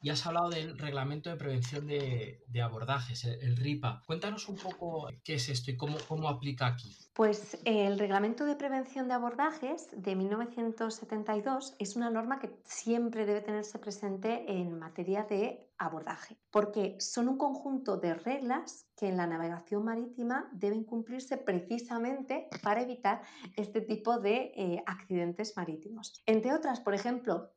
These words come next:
Speaker 2: eh, mantener una vigilancia eficaz o adecuada cuando se esté navegando,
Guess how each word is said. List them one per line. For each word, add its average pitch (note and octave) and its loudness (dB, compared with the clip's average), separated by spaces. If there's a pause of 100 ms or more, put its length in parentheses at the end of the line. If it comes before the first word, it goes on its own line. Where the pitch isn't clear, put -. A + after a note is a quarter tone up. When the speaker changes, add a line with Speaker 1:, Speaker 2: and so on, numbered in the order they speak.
Speaker 2:
eh, F#3+ 4
mantener F3 4
una F#3 8
vigilancia F3+ 4
eficaz F3 8
o E3 4
adecuada G3+ 8
cuando E3+ 4
se E3+ -8
esté F3+ -6
navegando, F#3 2